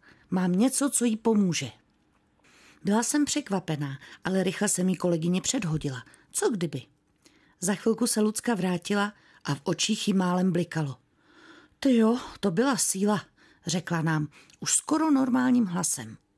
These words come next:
„Myslím, že to fakt pomohlo.“ A ta paní pak hrdě seděla v druhé řadě a když skvěle naladěné obecenstvo doslova řvalo smíchy, věděla, že na to má také kousek zásluhy.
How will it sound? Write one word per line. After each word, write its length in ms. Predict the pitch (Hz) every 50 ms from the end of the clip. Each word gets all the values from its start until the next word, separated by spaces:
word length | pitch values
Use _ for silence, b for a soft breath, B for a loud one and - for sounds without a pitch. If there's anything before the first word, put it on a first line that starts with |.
| b b b b b b b b b b b b b b
„Myslím, 300 | 190 196 - - 233 240
že 140 | 214 226 233
to 100 | - 220
fakt 200 | - 240 254 -
pomohlo.“ 600 | - 285 302 294 349 381 - - 311 269 220 208 _ _ _ _ _ B B B B B B B B B B B
A 60 | 151
ta 220 | - - - 165 - _
paní 400 | - 214 262 285 302 277 202 - B B B B B
pak 200 | 190 190 156 151
hrdě 340 | 139 143 202 196 233 320 311
seděla 400 | - - 240 196 254 285 320 294
v 60 | -
druhé 360 | 196 214 233 220 240 277 320
řadě 420 | 294 - 220 165 165 175 165 160 156 B B B B B B B B B B
a 80 | 156
když 300 | 170 175 - 160 196 -
skvěle 420 | - - - - 190 247 285 320 302
naladěné 600 | 254 233 214 240 262 247 311 302 285 269 233 -
obecenstvo 720 | - 180 180 285 302 - - 214 208 - - - - 165
doslova 440 | 170 180 170 - - 247 233 233 220
řvalo 320 | 156 165 180 202 - -
smíchy, 520 | - - - - 262 302 - - - 139 135 B B B B B B B B B
věděla, 500 | 160 160 175 170 175 208 196 190 190 185 B B B B B B
že 180 | - - - 160
na 100 | 190 185
to 140 | - 226
má 220 | 226 233 262 285 294
také 340 | - - 339 - - 214 196
kousek 420 | - 170 160 - - 151 - -
zásluhy. 500 | - - - - - - 151 151 139 135